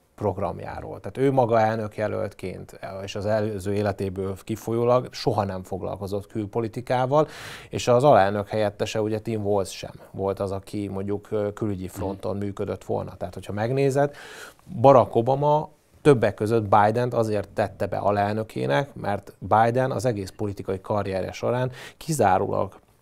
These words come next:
Speaker 1: csak és kizárólag külügyi kérdésekkel foglalkozott, tehát egy tapasztalt róka volt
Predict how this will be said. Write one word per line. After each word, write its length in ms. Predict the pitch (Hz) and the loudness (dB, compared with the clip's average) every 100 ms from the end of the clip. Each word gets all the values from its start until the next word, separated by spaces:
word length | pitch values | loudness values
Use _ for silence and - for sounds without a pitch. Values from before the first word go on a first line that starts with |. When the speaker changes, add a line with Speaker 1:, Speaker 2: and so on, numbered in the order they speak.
| _ _ _ _ - - | _ _ _ _ -18 2
Speaker 1:
csak 220 | 135 - | 4 4
és 160 | 92 | -2
kizárólag 440 | - 101 107 110 104 | -4 0 2 2 -2
külügyi 360 | - 107 95 | -4 -4 -6
kérdésekkel 760 | 98 98 87 95 90 92 - 95 | -8 -6 -6 -6 -8 -6 -4 -4
foglalkozott, 720 | - 98 117 - 131 143 131 | -4 -2 -2 -2 -2 -2 0
tehát 240 | 101 117 | 2 2
egy 80 | 117 | 0
tapasztalt 600 | - 113 107 - 113 107 | 0 0 0 -2 -2 -2
róka 380 | 107 104 92 92 | 0 -2 -2 -2
volt 360 | 92 95 120 | 0 0 -2